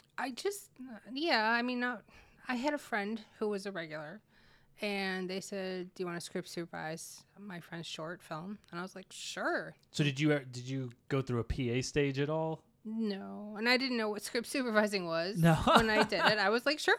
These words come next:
Speaker 1: I'll do it," and I don't know what the fuck I'm doing. I'm like, "Okay." But, um,
Speaker 2: Did you just come in and figure it out then? You
Speaker 1: Yeah,
Speaker 2: just, like,
Speaker 1: yeah,
Speaker 2: they're like,
Speaker 1: yeah.
Speaker 2: "Oh, so what do," <laughs>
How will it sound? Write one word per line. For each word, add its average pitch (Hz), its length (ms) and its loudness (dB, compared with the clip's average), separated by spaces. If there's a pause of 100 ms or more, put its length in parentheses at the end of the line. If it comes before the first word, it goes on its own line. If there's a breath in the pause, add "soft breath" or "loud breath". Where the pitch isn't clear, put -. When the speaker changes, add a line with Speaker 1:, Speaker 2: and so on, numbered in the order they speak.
Speaker 1:
I'll 311 80 8
do 196 200 0
it," 226 180 0
and 190 200 -6
I 170 140 -8
don't 214 140 -8
know 208 60 -10
what - 80 -14
the 151 60 -12
fuck 160 220 -8
I'm 160 100 -12
doing. 156 140 -10
I'm 202 320 -10
like, - 100 -10
"Okay." 196 240 -10 (600 soft breath)
But, 190 200 -6
um, 170 280 -6 (760 soft breath)
Speaker 2:
Did 139 140 -4
you 147 80 -2
just 151 220 0
come 160 240 0
in 156 80 0
and 139 180 -2
figure 139 420 0
it 131 80 4
out 143 300 2
then? 202 200 2
You 190 80 2
Speaker 1:
Yeah, 175 240 4
Speaker 2:
just, 165 180 0
like, 143 140 6
Speaker 1:
yeah, 175 400 2 (280 loud breath)
Speaker 2:
they're 165 80 2
like, 165 180 2
Speaker 1:
yeah. 202 120 4
Speaker 2:
"Oh, 190 100 8
so 185 160 2
what 185 140 6
do," 196 160 4 (180)
<laughs> - 300 8